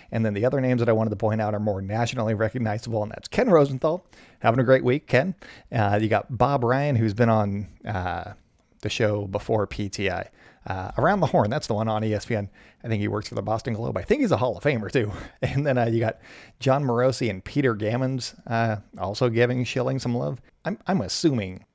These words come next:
that most of these people are <laughs> definitely asked for their votes to be redone and they could take Jer-, Curt Schilling off and all that stuff. Um, obviously, everyone has their idea of the Hall of Fame, but for me, if you're a borderline Hall of Famer that is as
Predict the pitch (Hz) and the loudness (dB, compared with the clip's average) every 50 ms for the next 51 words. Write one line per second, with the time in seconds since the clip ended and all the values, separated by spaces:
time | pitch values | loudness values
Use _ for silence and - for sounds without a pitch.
0 | _ - 117 113 117 113 110 113 117 113 110 - 113 95 95 98 98 - - 110 | _ -6 -4 -4 -2 2 4 6 6 6 4 2 -2 -4 -4 -6 -6 -4 -4 -4
1 | 98 98 98 98 95 98 98 - - 117 117 110 113 123 - - 117 - - - | -2 -2 -2 -4 -4 -6 -8 -6 -2 0 2 2 2 0 -2 -4 -4 -4 -2 0
2 | 120 151 - - - 123 104 - 135 110 104 113 107 110 110 - - - _ _ | 0 0 0 2 2 2 2 2 0 -2 0 0 0 0 0 -2 -4 -10 _ _
3 | - - 123 110 110 104 104 107 113 110 104 - - 113 101 101 101 95 92 92 | -10 -4 -2 0 0 0 2 4 4 4 2 0 -4 -4 -4 -2 -2 -4 -4 -6
4 | - 107 113 117 113 107 110 104 101 101 98 98 95 95 92 - - 107 107 95 | -4 0 0 2 2 4 2 2 2 0 -2 -2 -4 -6 -6 -4 -2 -2 -2 -2
5 | - 104 92 - 107 101 - - - 117 113 - _ - - - 107 - - 104 | -6 -10 -6 -4 -4 -4 -4 -4 -2 -2 -2 -2 _ -10 -6 -6 -4 -2 -2 -2
6 | 87 95 98 92 87 - - - 92 92 92 - - 98 92 - - _ - - | -2 -2 -6 -8 -8 -8 -8 -8 -8 -8 -10 -10 -10 -10 -12 -12 -12 _ -6 -2
7 | 107 104 95 92 92 95 - - 110 117 110 117 110 101 110 113 110 104 104 107 | 0 0 0 -2 -4 -6 -6 -2 -2 0 0 0 0 0 2 2 4 4 4 4
8 | 120 113 107 110 107 113 113 98 - 123 104 101 101 104 101 95 101 104 104 107 | 4 4 4 4 2 2 0 2 0 0 2 2 2 2 2 0 0 0 0 0
9 | 104 110 101 87 104 104 104 107 - 117 113 117 117 110 110 107 - - 110 101 | 0 0 -2 0 0 0 -2 -2 0 0 0 0 2 2 0 0 -2 -2 -4 -2
10 | 117 135 147 147 135 - 131 127 110 104 95 - 113 110 123 123 127 123 123 120 | 0 0 0 0 0 0 0 0 0 0 -2 -2 -2 0 0 2 2 2 2 2
11 | 120 117 104 - 117 113 107 104 - 123 117 113 113 113 107 - - _ - 120 | 0 0 0 0 0 0 -2 0 0 -2 -2 0 -2 -2 -4 -6 -8 _ -4 -2
12 | 107 113 110 95 110 113 107 - | 0 0 0 2 2 0 0 0